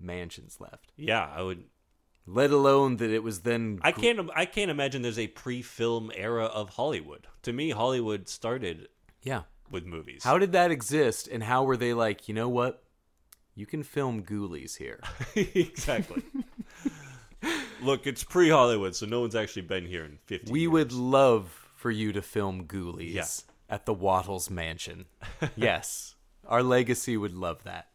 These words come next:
Speaker 1: Somehow it happened,
Speaker 2: Mm-hmm.
Speaker 1: and that shows up on the film.
Speaker 2: I love it.
Speaker 1: I love a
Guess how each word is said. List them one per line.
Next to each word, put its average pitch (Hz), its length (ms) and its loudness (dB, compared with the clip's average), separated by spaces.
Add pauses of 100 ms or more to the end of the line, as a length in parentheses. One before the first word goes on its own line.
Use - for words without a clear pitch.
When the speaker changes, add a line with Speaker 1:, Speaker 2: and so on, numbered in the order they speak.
(680)
Speaker 1:
Somehow 165 680 6
it 101 120 0
happened, 90 600 -2
Speaker 2:
Mm-hmm. 98 360 -12 (160)
Speaker 1:
and 110 580 2 (560)
that 110 220 -4
shows 113 320 -2
up 104 180 -4
on 90 160 -6
the 80 80 -12
film. - 340 -18 (380)
Speaker 2:
I 98 40 -16
love 80 180 -10
it. - 80 -20
Speaker 1:
I 165 220 2
love 131 520 0 (480)
a 101 100 -8